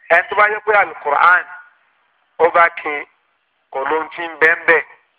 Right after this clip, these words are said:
Qur'an ó máa jẹ́ hujja lẹ́ni ẹ lórí. Irú Ọlọ́run máa sọ fún pé, "Alam ya'tikum nadhir?" Sáwọn tí wọ́n wá sáyé nínú àwọn òjíṣẹ́ Ọlọ́run,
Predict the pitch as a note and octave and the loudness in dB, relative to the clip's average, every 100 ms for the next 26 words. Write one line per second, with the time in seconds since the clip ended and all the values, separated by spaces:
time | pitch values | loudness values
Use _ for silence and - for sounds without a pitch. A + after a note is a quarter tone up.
0 | _ C#3+ C#3 E3+ D#3 D#3 C#3 C#3+ D3 D3+ | _ -6 0 0 0 -6 -8 -4 -4 -4
1 | D3+ - C3+ A#2+ B2 B2 A#2+ C3 C3 C3 | -8 -2 -2 -2 -8 -8 -8 -8 -12 -14
2 | _ _ _ _ _ _ _ C3+ E3 D#3+ | _ _ _ _ _ _ _ -2 -2 0
3 | F3 D#3 C#3+ C#3+ D3 D3+ - - F3 D#3+ | -2 -2 -6 -10 -12 -4 -4 0 -2 -2
4 | C#3 C#3+ E3 - - - B2+ A#2+ A#2 C#3 | -4 -2 -2 -6 -12 -12 -6 -6 -6 -6
5 | B2 - _ _ _ _ _ _ _ - | -8 -10 _ _ _ _ _ _ _ -2
6 | F3+ F3 D#3 E3 E3 E3 E3+ E3 E3 E3+ | 0 0 -6 -6 -4 0 0 2 -2 -2
7 | E3+ E3 C#3 B2+ - - C#3+ C#3+ D3 | -4 -2 -2 -4 -16 -14 -10 -8 -8